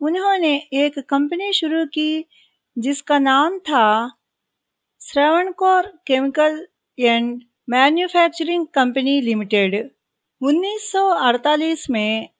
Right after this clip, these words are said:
सेवानिवृत्ति से पहले रामन ने बेंगलुरु में खुद अपने शोध संस्थान, रामन शोध संस्थान की स्थापना की। इस संस्था की विशेषता यह थी कि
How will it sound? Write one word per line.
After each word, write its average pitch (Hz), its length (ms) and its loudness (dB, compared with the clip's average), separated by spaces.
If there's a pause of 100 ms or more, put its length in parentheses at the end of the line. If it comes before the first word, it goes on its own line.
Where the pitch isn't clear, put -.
(100)
सेवानिवृत्ति 349 1080 0
से 247 460 -2 (500)
पहले 254 540 2 (280)
रामन 277 420 0
ने 349 360 -2
बेंगलुरु 311 760 0
में 254 360 -2 (500)
खुद 294 160 -2 (220)
अपने 294 460 0
शोध 302 400 0
संस्थान, 311 760 -2 (600)
रामन 302 560 2
शोध 311 400 0
संस्थान 285 720 -2
की 285 240 -4
स्थापना 240 600 -2
की। 214 440 -6 (600)
इस 302 220 -4
संस्था 320 540 -2
की 381 240 -2
विशेषता 320 760 -2
यह 240 240 0
थी 269 240 -2
कि 247 420 -2